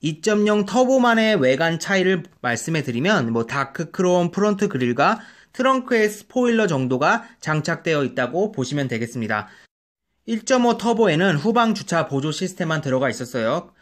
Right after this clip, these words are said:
그런데 이점영 터보에는 전방 주차 보조 시스템까지 들어가 있는 점까지 설명해 드리면서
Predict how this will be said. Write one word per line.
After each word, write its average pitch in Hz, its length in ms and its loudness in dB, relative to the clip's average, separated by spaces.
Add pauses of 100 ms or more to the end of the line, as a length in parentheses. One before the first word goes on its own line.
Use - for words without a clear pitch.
(360)
그런데 147 760 -2
이점영 165 640 -2
터보에는 180 600 0
전방 151 520 0
주차 139 400 -4
보조 120 240 -4
시스템까지 147 840 -4
들어가 123 340 -4
있는 107 220 -8
점까지 110 540 -6
설명해 196 440 -2
드리면서 110 720 -4